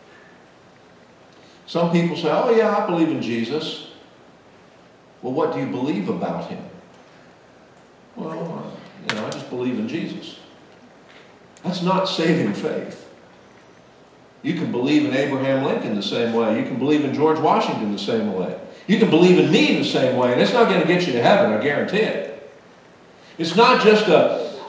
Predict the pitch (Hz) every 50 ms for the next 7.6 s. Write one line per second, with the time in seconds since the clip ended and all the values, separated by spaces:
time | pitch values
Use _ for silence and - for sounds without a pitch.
0 | - 151 139 135 - - - 190 196 190 180 156 147 135 127 - - 185 185 180
1 | 165 160 156 175 240 240 208 - 190 190 185 180 - 165 165 170 175 165 160 160
2 | - - - - - 208 202 196 175 127 - - 214 226 220 196 180 - - -
3 | - - - - - - - - - - - - - - - - - - - -
4 | - - 123 143 156 156 139 127 127 120 - 135 139 135 - - - - - -
5 | - - 85 - - - - - - - - - - - - - - - - -
6 | - - - - - - - - - - - - - 110 113 - - 131 120 113
7 | - - 127 131 135 139 139 135 135 135 - -